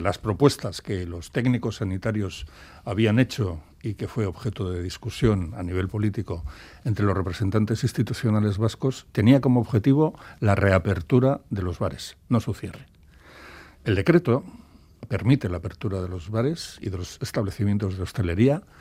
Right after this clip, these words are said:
y establece las condiciones en las que debe hacerse esta apertura.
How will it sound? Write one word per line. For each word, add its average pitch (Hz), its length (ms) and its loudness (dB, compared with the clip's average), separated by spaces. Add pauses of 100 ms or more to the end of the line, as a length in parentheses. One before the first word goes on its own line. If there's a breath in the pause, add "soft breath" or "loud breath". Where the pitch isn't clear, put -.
(340 loud breath)
y - 80 0
establece 107 420 4
las 127 160 2
condiciones 123 680 2
en 98 80 0
las 90 120 -4
que 92 120 -4
debe 104 320 0
hacerse 127 600 -2
esta 117 240 -4
apertura. 87 500 -6